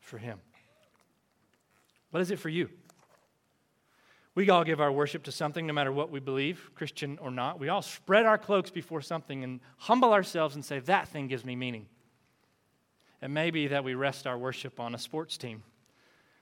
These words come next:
If those eighteen to twenty-year-olds don't win, then we're unhappy the rest of the day or the week. It may be that we rest our worship on some celebrity or form of entertainment,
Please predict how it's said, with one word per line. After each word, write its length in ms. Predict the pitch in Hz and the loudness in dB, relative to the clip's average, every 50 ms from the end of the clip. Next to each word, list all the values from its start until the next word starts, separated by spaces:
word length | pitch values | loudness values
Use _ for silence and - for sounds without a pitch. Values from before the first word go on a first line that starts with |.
| _ _ - | _ _ -18
If 120 | 127 - | -12 -4
those 200 | 160 151 139 147 | -2 -2 2 2
eighteen 300 | 151 156 151 - 151 151 | 2 2 0 -2 -6 -6
to 80 | 147 131 | -6 -6
twenty-year-olds 560 | - 160 156 147 147 139 139 131 117 113 117 | -6 -8 -6 -4 -2 -2 -2 -2 -4 -4 -4
don't 200 | 139 127 127 120 | -4 -4 -2 -2
win, 280 | 127 135 135 131 127 | -2 -2 0 0 -2
then 100 | 127 123 | -4 -6
we're 100 | 127 123 | -6 -6
unhappy 380 | 127 135 131 131 135 131 147 139 | -6 -6 -4 -6 -6 -6 -6 -10
the 80 | 131 127 | -8 -6
rest 240 | 131 131 131 - | -8 -8 -10 -10
of 80 | 147 131 | -12 -10
the 80 | 127 123 | -8 -4
day 320 | 127 131 135 135 139 151 | -2 -2 0 0 -2 -4
or 100 | 156 127 | -6 -8
the 80 | 127 123 | -8 -6
week. 280 | 131 135 135 - - - _ _ _ _ _ _ _ _ _ _ _ _ _ _ _ _ _ _ _ _ _ _ _ _ - | -6 -8 -8 -12 -18 -20 _ _ _ _ _ _ _ _ _ _ _ _ _ _ _ _ _ _ _ _ _ _ _ _ -8
It 80 | 139 143 | -4 0
may 160 | 156 165 170 | 2 2 4
be 120 | 170 165 | 4 4
that 120 | 156 160 156 | 4 4 2
we 80 | 139 | 0
rest 340 | 135 131 139 143 139 - - | 0 2 0 0 0 -2 -2
our 120 | 160 131 131 | -2 -2 -2
worship 440 | 127 135 135 - - 143 131 - | -2 -4 -6 -6 -8 -10 -10 -8
on 460 | 160 135 127 127 123 123 123 123 127 120 | -8 -6 -4 -4 -4 -4 -6 -6 -8 -8
some 380 | - - 175 175 175 175 175 | -6 0 2 4 4 4 2
celebrity 640 | 170 - 190 180 180 185 202 185 180 160 151 143 139 | -2 -2 -2 4 6 6 6 6 6 2 2 4 4
or 100 | 139 139 | 2 2
form 400 | 139 - - - 196 196 190 185 | 0 -4 -4 2 4 4 4 4
of 120 | 170 151 | 2 0
entertainment, 600 | 170 165 160 143 - 156 160 165 156 139 123 117 | -2 -2 -2 -2 0 -2 -2 0 -2 -2 -4 -4